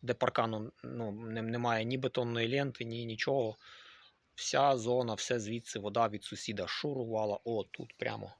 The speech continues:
прямо тут. Там, де бетонний паркан, повністю суцільний верх, ну, той в мене в кінчику, той в с-, в с-, в повну висоту він суцільний, там вода не йшла. Ну, вона йшла мимо, вона йшла туди за будинком, з тої сторони.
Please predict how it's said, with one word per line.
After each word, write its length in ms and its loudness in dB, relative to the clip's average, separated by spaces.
прямо 360 2
тут. 260 -10
Там, 200 12
де 100 12
бетонний 460 12
паркан, 440 8
повністю 460 10
суцільний 480 8
верх, 300 10
ну, 80 -2
той 160 6
в 40 4
мене 200 4
в 40 -2
кінчику, 420 4
той 140 -2
в 80 0
с-, 120 6
в 80 0
с-, 100 4
в 60 -10
повну 300 6
висоту 340 4
він 140 4
суцільний, 480 -2
там 180 8
вода 200 6
не 80 2
йшла. 340 4
Ну, 100 12
вона 220 12
йшла 260 8
мимо, 360 8
вона 200 0
йшла 240 2
туди 380 4
за 200 10
будинком, 460 8
з 60 -8
тої 200 2
сторони. 400 -4